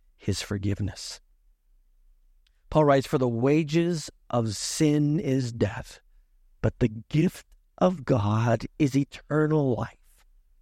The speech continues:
in Christ Jesus our Lord." Jesus said,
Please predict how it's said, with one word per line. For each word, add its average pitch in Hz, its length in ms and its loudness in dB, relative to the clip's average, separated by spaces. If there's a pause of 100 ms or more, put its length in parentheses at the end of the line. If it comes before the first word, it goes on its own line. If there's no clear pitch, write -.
(580)
in 147 340 4
Christ 117 500 -2
Jesus 95 520 -4
our - 140 -20
Lord." - 800 -20
Jesus 185 400 2
said, 165 240 0